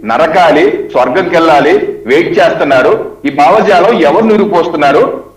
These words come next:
అల్ఫలా యూనివర్సిటీలో నూరిపోస్తున్నారా? లేకపోతే సిడ్నీలో ఉన్న అల్ మొరాద్ యూనివర్సిటీ ఇస్లామిక్ ఆర్గనైజేషన్ నూరిపోస్తుందా?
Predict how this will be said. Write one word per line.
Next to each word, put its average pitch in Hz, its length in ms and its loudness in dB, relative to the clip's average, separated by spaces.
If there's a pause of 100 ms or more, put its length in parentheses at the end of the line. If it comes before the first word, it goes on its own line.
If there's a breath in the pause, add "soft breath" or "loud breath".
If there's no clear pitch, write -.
అల్ఫలా 202 340 2
యూనివర్సిటీలో 190 520 0
నూరిపోస్తున్నారా? 156 840 0 (240)
లేకపోతే 185 240 0
సిడ్నీలో 202 400 0
ఉన్న 196 180 2
అల్ 180 320 2
మొరాద్ 180 380 2
యూనివర్సిటీ 185 420 2
ఇస్లామిక్ 185 400 0
ఆర్గనైజేషన్ 170 540 0
నూరిపోస్తుందా? 147 880 -2